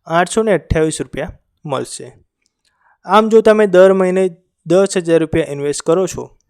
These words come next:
તો પાંચ વર્ષ સુધી તમે છ લાખ રૂપિયા ઇન્વેસ્ટ કરશો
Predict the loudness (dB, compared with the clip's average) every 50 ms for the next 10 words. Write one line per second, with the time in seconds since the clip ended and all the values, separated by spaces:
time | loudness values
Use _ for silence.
0 | _ -8 -8 -8 _ -4 -2 -2 -2 0 0 -2 0 0 -2 -4 -4 -6 -4 -4
1 | -2 -2 -2 -4 -4 -6 -8 -6 -4 -2 -2 0 0 -2 -2 -4 -8 -8 -8 -8
2 | -8 -8 -8 -8 -8 -8 -8 -6 -6 -6 -6 -4 -6 -10 -12